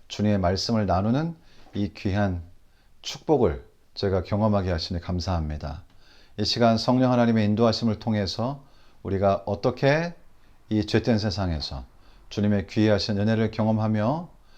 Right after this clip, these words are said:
늘 매일의 삶에서 스-, 승리할 수 있을지 말씀을 통해 배우게 하시고, 또 그러한 생애를 살도록 도와주시옵소서. 마치는 시간까지 순간, 순간마다 함께해 주시기를 예수님의 이름으로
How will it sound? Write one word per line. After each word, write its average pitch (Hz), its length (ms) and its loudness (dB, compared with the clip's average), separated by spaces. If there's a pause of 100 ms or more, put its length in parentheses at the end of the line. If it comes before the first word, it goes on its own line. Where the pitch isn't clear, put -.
(300)
늘 113 380 4
매일의 110 320 4
삶에서 113 460 0
스-, - 220 -10 (120)
승리할 175 600 0
수 139 140 -4
있을지 87 540 -4 (340)
말씀을 117 440 0
통해 110 260 0
배우게 110 320 4
하시고, 127 500 -2 (280)
또 143 280 2
그러한 131 580 2 (260)
생애를 143 500 -2
살도록 101 460 -4
도와주시옵소서. 85 960 -4 (420)
마치는 127 320 0
시간까지 123 440 0
순간, 160 580 -2
순간마다 139 840 0 (180)
함께해 143 380 -4
주시기를 92 500 -6 (300)
예수님의 107 520 2
이름으로 82 440 -6